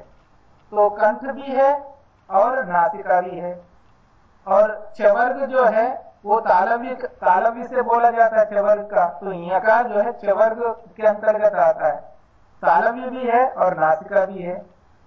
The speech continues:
और णा जो है, ये मूर्धन्य से बोला जाता है, तो मूर्धन्य भी उसका स्थान है और नासिका भी उसका स्थान है। नकार दांत से बोला जाता है, चवर्ग के अंतर्गत आता है,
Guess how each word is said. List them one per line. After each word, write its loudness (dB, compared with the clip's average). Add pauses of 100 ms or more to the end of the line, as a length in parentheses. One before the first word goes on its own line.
(1160)
और 2
णा 2
जो 0
है, 0 (240)
ये 0
मूर्धन्य -2
से -4
बोला 4
जाता 0
है, -8 (380)
तो -4
मूर्धन्य 0
भी -8
उसका -2
स्थान 2
है 2
और 4
नासिका 0
भी 0
उसका 0
स्थान 0
है। -10 (580)
नकार 2 (760)
दांत -2
से -2
बोला 2
जाता 2
है, -2
चवर्ग 4
के -10
अंतर्गत 2
आता 2
है, -6